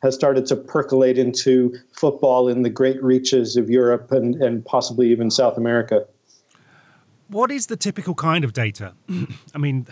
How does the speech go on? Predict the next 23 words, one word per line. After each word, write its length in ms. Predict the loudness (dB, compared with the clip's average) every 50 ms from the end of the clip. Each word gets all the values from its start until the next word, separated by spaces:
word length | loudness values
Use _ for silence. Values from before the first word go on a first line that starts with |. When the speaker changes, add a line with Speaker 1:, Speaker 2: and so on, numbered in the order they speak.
| -18 -20 -20 _
Speaker 2:
we 120 | -8 -4 -2
know 380 | 0 0 0 0 0 -2 -4 -8 _ _ _ _ _ _ _
we 80 | -12 -8
can 120 | -4 0
all 160 | 2 2 4 2
look 200 | 2 0 -2 -4
at 80 | -4
see 240 | -4 -4 -4 -6 -6 0 2
who 120 | 4 4
won 240 | 4 4 2 2 2
the 60 | 2
game 280 | 2 0 0 0 0 0
because 260 | -2 -2 -2 -2 -2
of 80 | -2 -2
the 60 | -2
number 260 | -2 -2 -2 -2 -2 -4
of 80 | -4
goals 280 | -2 -4 -4 -4 -6 -8
scored. 360 | -6 -4 -4 -2 -2 -4 -8 -10 _ -20 -20 -20 _
But 140 | -12 -12 -8
what 180 | -4 -2 -2 -2
is 140 | -2 -4 -6
the 160 | -6 -8